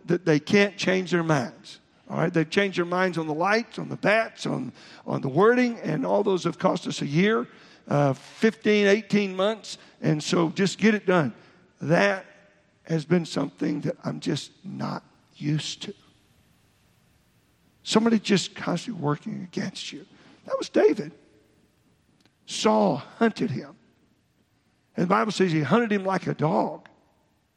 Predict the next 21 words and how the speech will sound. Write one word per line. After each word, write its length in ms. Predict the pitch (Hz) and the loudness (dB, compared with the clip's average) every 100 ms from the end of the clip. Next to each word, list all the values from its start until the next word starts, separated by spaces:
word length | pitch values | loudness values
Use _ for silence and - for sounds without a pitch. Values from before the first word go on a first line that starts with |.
| _ _ _ _ | _ _ _ _
And 160 | 208 226 | 0 0
so 260 | - 202 175 - - | 2 2 0 -6 -4
we 260 | 156 226 | 2 6
don't 240 | 294 262 214 | 6 4 2
necessarily 520 | 175 156 - 269 139 | 0 0 -2 -2 -2
have 260 | - 139 156 | -2 -4 -2
that. 360 | 143 170 370 - _ _ _ _ _ _ _ _ _ _ - | -2 0 -2 -8 _ _ _ _ _ _ _ _ _ _ 2
But 260 | 202 - - _ _ _ - | 2 2 -12 _ _ _ 2
if 300 | 208 185 175 | 4 4 0
you've 320 | 220 277 226 | 0 0 0
been 220 | 254 262 | 0 2
overwhelmed, 840 | 240 226 202 196 254 247 185 170 | 2 2 0 2 2 2 0 2
it's 240 | 196 208 - - | 2 0 -8 -14
many 360 | - 254 220 254 | -10 -2 0 0
times 320 | - 196 202 | 2 0 2
because 400 | 165 - 190 180 | -2 0 0 2
of 100 | 156 | -2
an 100 | 165 | -4
event 460 | 160 151 196 220 254 - | -6 -2 0 0 0 -4
that's 220 | 160 - - | -6 -6 -6
upcoming. 640 | 165 _ - 226 240 - | -6 _ -6 -4 -4 -8